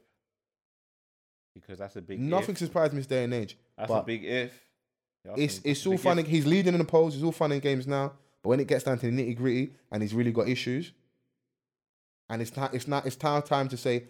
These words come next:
Speaker 2: "How are you gonna deal with these problems that we face in America in regards to poverty, social?" He hasn't really got, he's got no agenda.
Speaker 1: Mm.
Speaker 2: It is just, uh,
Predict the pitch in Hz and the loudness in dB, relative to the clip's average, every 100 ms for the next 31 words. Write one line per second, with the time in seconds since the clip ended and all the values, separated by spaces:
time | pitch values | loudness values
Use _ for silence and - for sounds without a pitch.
0 | _ - - 247 202 180 170 156 135 147 | _ -6 -4 -2 -2 -2 0 0 0 -2
1 | 139 - 131 120 107 110 117 113 113 107 | -2 0 0 0 -2 -2 -4 -4 -4 -4
2 | 104 107 107 104 - - 110 104 92 98 | -4 -6 -4 -6 -8 -6 -6 -6 -8 -10
3 | 95 _ _ _ - 101 104 107 _ _ | -12 _ _ _ -4 -4 -4 -14 _ _
4 | - 123 143 131 131 117 117 - _ _ | -2 2 2 2 0 0 -2 -4 _ _
5 | - 117 160 143 120 104 117 117 - - | -10 -6 -2 0 0 -2 -4 -6 -8 -14
6 | 101 101 95 85 - 98 123 117 113 107 | -18 -18 -18 -20 -10 0 0 2 0 0
7 | - 104 98 | 2 2 2